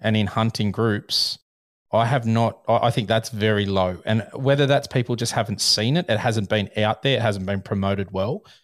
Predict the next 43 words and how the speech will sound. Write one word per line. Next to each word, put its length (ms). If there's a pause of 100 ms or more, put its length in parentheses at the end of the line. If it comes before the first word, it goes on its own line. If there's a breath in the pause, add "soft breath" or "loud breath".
(140 soft breath)
And 100
I 60
guess 220
this 140
is 120
one 120
of 40
the 80
reasons 360
we 120
want 180
to 60
do 220
this 140
podcast, 640
is 140
to 60
say, 220
"Guys, 480 (760 soft breath)
this 220
is 180
a, 300
a 80
chance 720
for 140
us 160
to 160
really 440
have 340 (120)
some 480 (360 soft breath)
impact 520
and 140
voice." 300 (260 loud breath)
We 120
have 200
a 60
lot 320
of 80
damn 240
shooters 480
in 140
this 180
country, 520